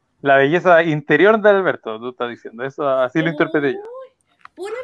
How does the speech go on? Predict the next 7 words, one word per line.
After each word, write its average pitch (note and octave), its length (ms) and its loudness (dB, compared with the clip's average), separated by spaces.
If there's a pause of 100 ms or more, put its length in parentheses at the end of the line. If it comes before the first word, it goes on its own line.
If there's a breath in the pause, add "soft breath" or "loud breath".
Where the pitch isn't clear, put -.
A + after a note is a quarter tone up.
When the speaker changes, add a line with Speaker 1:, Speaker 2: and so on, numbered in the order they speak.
Speaker 2:
envidia, B4+ 840 -10
pura A#4+ 300 -10
envidia, G#4+ 260 -6
Speaker 1:
Interior. - 180 -6
Speaker 2:
qué C5+ 80 -10 (180)
feo. C#4+ 320 -4
Speaker 1:
Interior, D#3 600 2